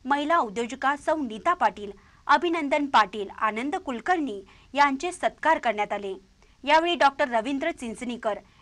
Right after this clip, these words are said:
ॲडव्होकेट आर ए पाटील, हेमंत शिंगे, राजू अमृत समण्णावर, अभिजित पाटील, सीए कुलकर्णी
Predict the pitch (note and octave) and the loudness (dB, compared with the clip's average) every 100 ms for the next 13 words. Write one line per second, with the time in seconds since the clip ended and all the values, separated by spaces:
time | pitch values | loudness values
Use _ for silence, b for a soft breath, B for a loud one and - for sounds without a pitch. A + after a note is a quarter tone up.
0 | b G#3+ A3+ A3+ D#4+ - A#3+ D4+ E4+ - | b -2 -2 -4 -4 4 4 4 0 2
1 | A3 C4+ B3+ G3+ - b b - D#4 D#4 | 2 2 -6 -8 -12 b b -6 -2 0
2 | F4+ F#4 - B3 G3+ G#3 F#3+ b b A3+ | 0 -2 -4 -6 -4 -6 -8 b b 2
3 | A3 D4 E4+ B3 D#4+ F#4 F4 D4 F4+ E4 | 2 0 -2 -2 -4 -4 -2 0 0 0
4 | A3 G#3 G3+ b b b C4+ D4 D4+ F4 | 2 0 -4 b b b 0 0 0 -4
5 | - - A3 A#3+ G#3 - _ - A#3+ A3+ | -2 2 2 2 -14 -16 _ -16 -8 -6
6 | D#4+ B3 A3 D4 F4+ D4 G#3 | -6 -6 -4 -2 0 -2 -4